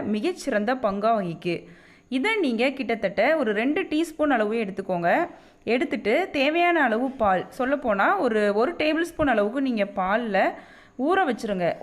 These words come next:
ஒரு இரவு முழுவதும் நீங்க ஊற விட்டுட்டு மறுநாள் நீங்க நல்லா விழுதா அரைச்சு உங்களுடைய தலைப்பகுதிகளை அப்ளை பண்ணிட்டு இதே மாதிரி நீங்க மசாஜ் பண்ணிருங்க. மசாஜ் பண்ணிட்டு சாதாரணமான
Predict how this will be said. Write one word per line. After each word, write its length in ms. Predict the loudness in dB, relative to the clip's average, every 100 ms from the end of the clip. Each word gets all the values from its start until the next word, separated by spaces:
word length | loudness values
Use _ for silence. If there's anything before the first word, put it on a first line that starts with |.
| 0
ஒரு 140 | 2 2 2
இரவு 220 | 2 2 2
முழுவதும் 400 | 2 0 0 -2
நீங்க 160 | -2 -2 -2
ஊற 100 | -2 -4
விட்டுட்டு 320 | -8 -2 0 0 -4 -20 -20 _ -2
மறுநாள் 520 | 2 2 2 2 2 0 -4
நீங்க 180 | -2 0 0
நல்லா 220 | 2 0 0
விழுதா 300 | -4 0 0 2
அரைச்சு 320 | -2 -6 -6 -4 -2
உங்களுடைய 360 | 0 0 2 0 0 0
தலைப்பகுதிகளை 840 | 2 2 0 -2 -2 -2 0 2 2
அப்ளை 220 | 0 -2 0
பண்ணிட்டு 340 | -2 0 0 -2 -6 -20 -20 _ _ _ _ _ _ 0
இதே 160 | 2 4 4
மாதிரி 300 | 2 2 0 0
நீங்க 120 | 2 2 2
மசாஜ் 360 | 2 0 0 -4
பண்ணிருங்க. 340 | -4 -2 -2 -2 0
மசாஜ் 360 | 0 0 -2 -2 -2
பண்ணிட்டு 360 | -2 -2 0 0 -4 -18 -20 _ _ -20 _ _ _ _ _ _ _ 2
சாதாரணமான 560 | 4 4 4 4 4